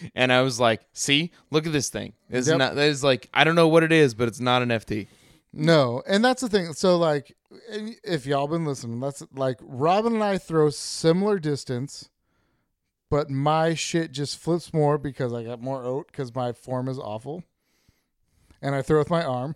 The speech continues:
Speaker 2: <laughs> Uh, so I didn't trust it, but it, it for sure was way beefier than I thought it would be.
Speaker 1: Yeah.
Speaker 2: I definitely was like, "Well, yeah, Robin, I understand, like, oh, it, it doesn't turn it on." Like, um, just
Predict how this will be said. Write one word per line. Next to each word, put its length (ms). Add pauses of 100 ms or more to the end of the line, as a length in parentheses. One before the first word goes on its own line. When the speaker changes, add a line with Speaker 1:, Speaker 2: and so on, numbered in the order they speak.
(100)
Speaker 2:
<laughs> 80 (920)
Uh, 320
so 160
I 60
didn't 180
trust 260
it, 160 (460)
but 320
it, 320
it 320 (300)
for 180
sure 340
was 140
way 260
beefier 460
than 140
I 80
thought 180
it 100
would 160
be. 200 (120)
Speaker 1:
Yeah. 280 (260)
Speaker 2:
I 140
definitely 160
was 80
like, 180
"Well, 180
yeah, 260
Robin, 300
I 100
understand, 480
like, 260 (560)
oh, 480
it, 280
it 220
doesn't 340
turn 260
it 100
on." 220
Like, 160 (280)
um, 220 (140)
just 200